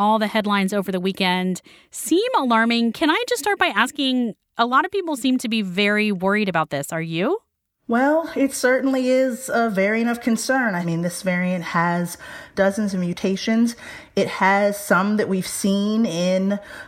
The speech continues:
Speaker 2: other variants that have been, um, concerning and been even more virulent. It has some additional ones that have not been seen before.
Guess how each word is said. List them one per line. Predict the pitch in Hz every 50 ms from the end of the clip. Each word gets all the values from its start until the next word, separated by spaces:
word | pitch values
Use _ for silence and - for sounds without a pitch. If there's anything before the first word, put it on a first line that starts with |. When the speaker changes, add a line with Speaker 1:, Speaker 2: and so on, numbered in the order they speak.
| - - -
Speaker 2:
other | 190 196 202 196
variants | 190 196 196 196 202 208 202 208 220 214 - - -
that | - 196 190
have | 196 190 175 160
been, | 156 185 185 190 190 190 196 196 202
um, | - 196 196 196 190
concerning | - - 196 185 - - 214 208 208 208 208 208 208 208
and | 185 185
been | 160 185 185 185 185 185
even | 180 190 190 190 190
more | 190 185 185 185 175
virulent. | 185 190 196 202 208 214 214 196
It | 202
has | 175 202 214 202 208 208 202
some | - - 214 214 208
additional | 180 185 220 277 - - 277 240 208
ones | 185 180 175 165 165 170 175 170
that | - 175 180
have | 202 185 180
not | 185 196 254 - - -
been | 185 175
seen | - - 185 180 175 165
before. | 175 - - 180 175 170 165 170 180 175